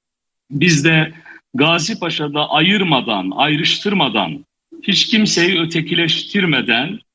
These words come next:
biz her kesimin ve herkese göre bir belediyecilik anlayışıyla milletimiz yetki verdiğinde inşallah görev yapacağız. Bu beş yıllık süre içerisinde Gazi Paşa'da tabii ki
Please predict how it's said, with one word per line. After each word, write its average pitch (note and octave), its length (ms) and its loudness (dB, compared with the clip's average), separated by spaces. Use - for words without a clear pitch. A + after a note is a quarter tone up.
biz E3+ 240 -4
her C4 260 2
kesimin D3 600 2
ve G3 80 0
herkese E3 540 0
göre C#3+ 260 0
bir C#3+ 180 0
belediyecilik D3 720 0
anlayışıyla G#2 920 0
milletimiz E3 580 2
yetki C#3 340 0
verdiğinde A2 440 0
inşallah A2+ 640 0
görev D#3 300 4
yapacağız. G2+ 500 -4
Bu D3 200 -2
beş D#3+ 280 2
yıllık C#3+ 380 0
süre D3 260 0
içerisinde A#2+ 920 0
Gazi B2+ 400 0
Paşa'da A#2 400 -2
tabii A#2 340 2
ki A2 300 2